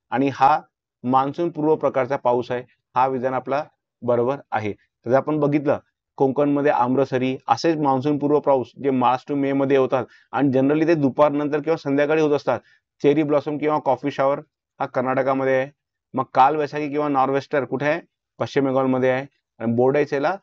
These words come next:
आसाममध्ये आहे. भारताचा खनिजाच्या एकूण साठ्यापैकी मॅंगनीजचा तीस टक्के महाराष्ट्रात आहे, हा आपला चुकीचा आहे. मॅंगनीजचा चाळीस टक्के सा-, साठा एकट्या महाराष्ट्राकडे आहे. हे खूपच मोठी गोष्ट आहे, म्हणजे आपण त्याला म्हणू शकतो most dominant loca-,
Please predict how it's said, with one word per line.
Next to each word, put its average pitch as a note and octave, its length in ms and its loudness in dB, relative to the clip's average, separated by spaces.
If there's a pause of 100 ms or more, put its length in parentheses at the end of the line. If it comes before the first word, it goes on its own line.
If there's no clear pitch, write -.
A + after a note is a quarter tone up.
(240)
आसाममध्ये G2 500 -8
आहे. F#2 160 -18 (400)
भारताचा C3+ 680 0 (600)
खनिजाच्या D3 500 2 (380)
एकूण E3 280 0
साठ्यापैकी D3+ 440 0
मॅंगनीजचा C#3+ 460 0 (120)
तीस D#3+ 180 0
टक्के D#3 220 0
महाराष्ट्रात C3+ 420 0
आहे, C3 120 0 (320)
हा C3 80 6
आपला C3+ 220 2
चुकीचा B2+ 360 -4
आहे. C3+ 100 0 (260)
मॅंगनीजचा D3+ 540 0
चाळीस E3 440 0
टक्के F#3 260 -2
सा-, D#3+ 140 -8 (220)
साठा C3+ 320 -2
एकट्या C#3 320 0
महाराष्ट्राकडे A#2 500 -2
आहे. F2+ 120 -6 (280)
हे A#2+ 120 -8
खूपच C3+ 260 0
मोठी D3 240 0
गोष्ट C#3 260 -2
आहे, C3+ 60 -2
म्हणजे C#3 160 0
आपण C#3 240 0
त्याला C#3 160 0
म्हणू C#3 180 -2
शकतो D3 200 -2
most D#3 240 2
dominant D3 360 0
loca-, C#3 280 -2